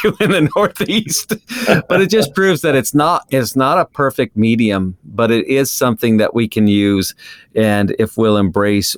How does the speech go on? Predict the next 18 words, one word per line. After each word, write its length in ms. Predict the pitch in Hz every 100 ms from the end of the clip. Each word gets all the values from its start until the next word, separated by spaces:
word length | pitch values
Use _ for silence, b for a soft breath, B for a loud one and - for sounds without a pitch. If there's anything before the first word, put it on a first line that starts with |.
| -
we 180 | 107
can, 280 | 98 95 92 -
we 180 | - 110
can 400 | 98 98 90 92 -
use 380 | 110 110 156 156
it 160 | - _
effectively 960 | 101 - - 107 - 110 95 104 104 95
to, 520 | - - 95 90 90 - _
to 140 | - 90
further 500 | - - 131 151 165
the 120 | 139
conversation 800 | - 123 117 110 110 110 - 107
about 220 | 92 78
spiritual 520 | - - 127 120 120
matters 400 | 113 107 104 98
with 140 | 101 101
lost 340 | 95 95 -
people, 420 | 104 95 98 95